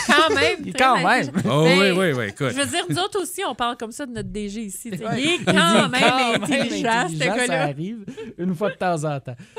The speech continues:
Speaker 2: Euh, on va finir là-dessus, euh, Pascal, pour la, la fromagerie. Est-ce qu'il y a des choses à surveiller, à regarder ? Est-ce qu'il y a des nouveautés qui s'en viennent ? Est-ce qu'il y a des choses qu'on doit savoir ?
Speaker 3: Ouais, comme on l'a dit tantôt, on, avec le, le, le,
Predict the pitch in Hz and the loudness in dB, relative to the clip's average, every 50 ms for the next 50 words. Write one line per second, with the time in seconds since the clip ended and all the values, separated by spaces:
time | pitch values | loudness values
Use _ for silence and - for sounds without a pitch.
0 | 233 175 131 - 156 160 175 180 196 190 190 185 175 165 - _ _ _ _ _ | -10 -10 -8 -4 -2 0 2 2 2 2 0 -2 -4 -6 -14 _ _ _ _ _
1 | _ _ - 165 180 165 170 156 - 185 175 185 208 208 190 170 151 - - - | _ _ -14 -6 -4 -2 -2 -2 -2 -2 -2 0 0 -2 -2 -2 -4 -6 -8 -8
2 | 196 214 214 190 165 147 143 127 151 143 135 - - 175 180 196 202 156 - 156 | -8 -6 -4 -2 -2 -2 -4 -4 -6 -6 -8 -6 -6 -4 -4 -4 -4 -6 -6 -6
3 | 147 143 143 143 139 139 135 135 139 139 - - 151 143 143 143 139 131 147 180 | -4 -4 -2 -2 -2 -2 -2 -4 -4 -6 -6 -6 -6 -4 -4 -4 -4 -4 -4 -4
4 | 180 156 - - - 151 143 135 139 143 139 143 139 139 139 139 139 139 139 139 | -4 -4 -4 -4 -2 -2 -2 -2 -2 -2 -2 0 0 -2 -2 -2 -2 -2 -2 -2
5 | 139 139 139 139 139 135 135 139 135 - - 175 165 165 160 160 156 151 147 151 | -2 -2 -2 0 0 2 2 2 0 0 2 2 2 4 2 2 2 2 2 4
6 | 147 143 143 139 131 - - - 156 147 143 135 143 151 151 160 170 196 226 254 | 4 4 2 0 -2 -6 -8 -8 -8 -6 -6 -4 -4 -2 -2 -2 -2 -4 -4 -2
7 | 262 254 247 214 170 143 151 143 135 151 147 143 147 151 151 185 208 220 226 226 | -2 0 0 0 0 0 0 0 0 0 0 0 0 0 -2 -2 -2 -2 -4 -4
8 | 226 226 226 220 208 175 160 - 151 147 139 147 147 143 143 143 139 147 147 143 | -4 -4 -2 -2 -2 -2 -2 -2 -2 0 2 2 2 2 2 2 2 2 2 2
9 | - 175 156 - - - 165 156 156 151 160 175 185 196 202 208 202 202 196 185 | 0 -2 -2 -2 0 2 2 4 2 2 2 2 2 2 2 2 2 2 2 0
10 | 156 - - 143 139 135 - 170 160 156 160 147 143 147 131 - 151 143 147 165 | 0 0 0 0 0 0 0 -2 -2 0 0 0 2 0 0 0 0 0 2 2
11 | 170 180 180 180 190 196 202 196 - - - _ _ _ _ _ _ - 104 113 | 2 2 2 0 0 -2 -2 -6 -10 -18 -20 _ _ _ _ _ _ -2 0 0
12 | 113 - - 113 110 113 110 110 107 101 95 - - - 127 117 - - 127 123 | 0 0 0 0 0 2 2 2 2 0 0 -2 -2 0 0 2 2 4 4 4
13 | 117 101 95 92 90 - 92 95 92 98 90 - 104 92 87 85 80 80 78 71 | 4 4 4 2 0 0 0 -2 -2 -2 -2 0 0 2 2 2 0 0 -2 -4
14 | 71 69 64 | -6 -8 -8